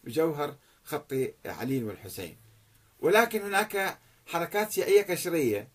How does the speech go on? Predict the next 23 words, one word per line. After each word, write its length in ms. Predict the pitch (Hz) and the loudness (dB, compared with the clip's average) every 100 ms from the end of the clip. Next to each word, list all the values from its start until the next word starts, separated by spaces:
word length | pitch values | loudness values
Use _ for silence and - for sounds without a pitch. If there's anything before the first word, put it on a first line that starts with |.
| - | -12
مثل 220 | 170 165 | -10 -6
هؤلاء 320 | 139 135 139 120 | -2 -2 -2 -2
الغلاة 500 | 110 131 160 139 - _ _ _ _ _ - | -2 -2 -2 -2 -8 _ _ _ _ _ -4
والصفويين 1000 | 135 139 - - 131 123 120 147 160 139 | 0 0 -2 -6 -4 -2 0 -2 -4 -4
والتقليديين 760 | 107 - 101 101 104 123 143 117 | -6 -8 -10 -10 -6 -4 -4 -4
والشيرازية 720 | 98 - 104 98 113 147 123 | -6 -8 -8 -8 -8 -6 -4
وهالجماعات 720 | 110 107 110 110 117 170 - - - - _ 165 | -4 -4 -6 -4 -2 -2 -4 -10 -20 -20 _ -2
اللي 260 | 196 196 | 2 0
ما 260 | - 180 202 | 0 2 4
يعرفوا 420 | 208 214 208 196 | 4 2 2 4
جوهر 380 | 196 202 185 156 | 4 4 2 -4
كربلاء 600 | - 131 113 110 104 - _ _ _ _ - _ 139 | -4 -2 0 0 0 -4 _ _ _ _ -20 _ 0
ولا 300 | 175 208 180 | 4 6 4
جوهر 340 | 185 170 151 | 0 -2 -4
الإمام 320 | 135 135 127 | -4 -4 -4
الحسين، 640 | 113 117 - 147 151 151 - _ _ _ _ - | -6 -8 -6 -4 -6 -8 -16 _ _ _ _ -8
حركة 340 | 135 160 135 123 | -6 -6 -8 -10
الإمام 200 | 117 113 | -8 -8
الحسين، 500 | 110 - 120 123 123 _ _ | -10 -10 -8 -8 -12 _ _
ولا 420 | 135 147 139 131 - _ | -4 0 0 -2 -6 _
خط 260 | 147 - | -12 -8
الإمام 340 | 117 113 104 82 | -4 -4 -4 -8
علي. 300 | 92 104 | -8 -8